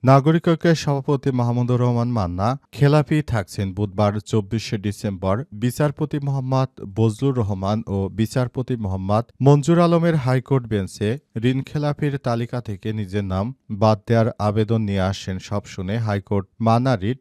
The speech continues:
খারিজ করে দিয়েছে। এর ফলে নির্বাচনে আর অংশ নিতে পারবেন না মান্না। তবে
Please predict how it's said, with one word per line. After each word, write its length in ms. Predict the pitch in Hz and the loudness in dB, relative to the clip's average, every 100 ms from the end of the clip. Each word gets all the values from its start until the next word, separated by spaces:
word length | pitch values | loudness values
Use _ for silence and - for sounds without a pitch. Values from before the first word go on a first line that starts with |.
| _ | _
খারিজ 320 | - 113 120 - | -2 0 0 -4
করে 240 | 95 92 | -4 -2
দিয়েছে। 400 | 90 95 - 117 95 - - | 0 -2 0 0 0 -2 2
এর 160 | 143 139 | 2 2
ফলে 240 | 113 113 156 | 0 0 2
নির্বাচনে 580 | 147 131 143 - 143 | 0 2 0 0 0
আর 180 | 139 131 131 - | 2 2 0 -2
অংশ 280 | 127 127 - | 0 0 -2
নিতে 300 | 160 165 165 | -4 -2 -2
পারবেন 400 | 156 147 131 110 | 0 0 0 -2
না 140 | 95 131 | -2 -2
মান্না। 320 | 123 95 92 92 | -2 -2 -2 -2
তবে 280 | 101 101 | -2 -2